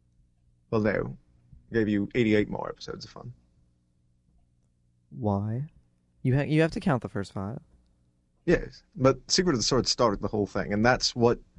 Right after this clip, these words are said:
Speaker 2: Yes,
Speaker 1: gave you the
Speaker 2: but
Speaker 1: rest of the episodes.
Speaker 2: Secret of the Sword was not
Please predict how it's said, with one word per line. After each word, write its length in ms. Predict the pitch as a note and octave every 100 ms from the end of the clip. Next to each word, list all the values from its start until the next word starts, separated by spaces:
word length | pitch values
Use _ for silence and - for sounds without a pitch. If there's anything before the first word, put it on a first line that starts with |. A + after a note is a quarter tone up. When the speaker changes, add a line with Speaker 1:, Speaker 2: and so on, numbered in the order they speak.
| - -
Speaker 2:
Yes, 200 | C3 D3
Speaker 1:
gave 220 | C3 A2+
you 240 | G#2 A2 G2
the 100 | F#2
Speaker 2:
but 160 | E3 A#2
Speaker 1:
rest 160 | G#2+
of 80 | G#2
the 80 | G#2
episodes. 200 | A2+ -
Speaker 2:
Secret 360 | D#3+ E3+ E3 -
of 200 | C#3 B2
the 100 | B2
Sword 400 | - D#3 C#3 G#2+
was 200 | A2+ A2
not 580 | A#2 A#2+ C3+ C3+ G2+